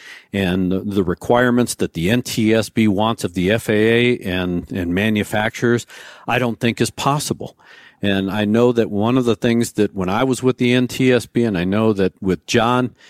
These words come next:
when we were there together, when we talked about recommendations, especially those going to the F A A and, uh,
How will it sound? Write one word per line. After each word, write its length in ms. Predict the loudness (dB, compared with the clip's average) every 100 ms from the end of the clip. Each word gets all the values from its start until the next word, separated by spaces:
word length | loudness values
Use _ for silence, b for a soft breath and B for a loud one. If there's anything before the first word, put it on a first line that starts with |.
| B B B
when 260 | 0 2
we 140 | 2 4
were 220 | 4 4
there 340 | 4 4 4
together, 680 | 0 -4 2 2 4 2 -2 _ b b
when 240 | 0 0
we 100 | -2
talked 380 | 0 0 0 0
about 260 | 0 2
recommendations, 800 | 0 0 0 0 2 2 0 -2 -2
especially 580 | -4 0 0 2 0
those 300 | 2 2 2
going 320 | 2 0 0 -2
to 280 | -4 -2 -2
the 240 | 0 0
F 180 | 0 -2
A 200 | 0 2
A 360 | 2 2 0 -6 B B B B
and, 400 | -2 0 0 0
uh, 220 | 0 -2